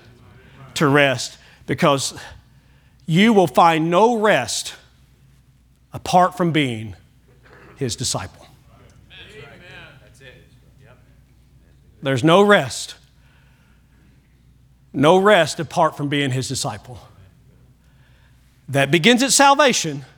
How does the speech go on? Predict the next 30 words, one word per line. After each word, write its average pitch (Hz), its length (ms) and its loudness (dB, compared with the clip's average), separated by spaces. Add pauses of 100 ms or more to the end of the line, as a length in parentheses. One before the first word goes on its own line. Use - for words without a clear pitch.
(760)
You've 135 120 -4
got 170 100 4
to 180 80 2
come 220 240 0
to 240 100 2
him 254 220 2
for 208 120 -4
salvation. 208 680 0
Don't 165 200 -4
go 185 200 2
anywhere 208 400 2
else. - 420 -2 (1600)
You'll 156 120 2
find 269 320 4
something, 180 640 0 (1040)
but 135 80 -6
here's 185 220 0
what 202 180 0
you 180 60 -2
won't 180 260 0
find. 110 380 -4 (800)
Rest. 123 640 -6 (3750)
"Come 254 200 4
unto 233 160 2
me," 220 180 4
he 196 120 2
says, 202 280 2
"all 202 160 4
you 208 200 -2
that 185 280 0